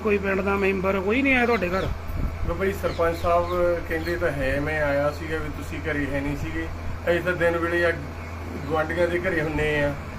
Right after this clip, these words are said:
Speaker 2: ਤੇ ਮੈਂਬਰ ਪਿੱਲਾ ਆਇਆ ਸੀਗਾ, ਹੋਰ ਕੋਈ ਪ੍ਰਸ਼ਾਸਨ ਦਾ ਅਧਿਕਾਰੀ ਜਾਂ ਕੋਈ ਉੱਚ ਅਧਿਕਾਰੀ ਕੋਈ ਨਹੀਂ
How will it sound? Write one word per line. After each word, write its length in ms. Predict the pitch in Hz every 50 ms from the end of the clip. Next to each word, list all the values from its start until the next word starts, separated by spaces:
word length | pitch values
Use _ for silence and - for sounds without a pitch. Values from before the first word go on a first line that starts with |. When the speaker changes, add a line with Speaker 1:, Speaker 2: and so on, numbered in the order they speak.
| - - - - - - - -
Speaker 2:
ਤੇ 680 | 180 175 170 165 165 160 160 156 156 156 156 147 139 139 - - - - - - 180
ਮੈਂਬਰ 320 | 175 170 170 170 170 170
ਪਿੱਲਾ 280 | 160 - 175 165 160 170
ਆਇਆ 300 | 170 170 170 170 170 165
ਸੀਗਾ, 320 | 160 170 175 170 170 165
ਹੋਰ 340 | 160 156 - 160 160 160 160 156 -
ਕੋਈ 220 | 175 170 165 165 156 147 - - - - - - -
ਪ੍ਰਸ਼ਾਸਨ 540 | - 175 160 - 175 165 156 151 - 175 - 139
ਦਾ 120 | 170 165
ਅਧਿਕਾਰੀ 680 | 165 165 160 - 175 165 165 - - - - - -
ਜਾਂ 100 | - 165
ਕੋਈ 260 | 165 - - - 165 165 160
ਉੱਚ 160 | 160 151 -
ਅਧਿਕਾਰੀ 420 | 175 - 160 156 170 165 156 147
ਕੋਈ 260 | - - - 165 160 156
ਨਹੀਂ 100 | 165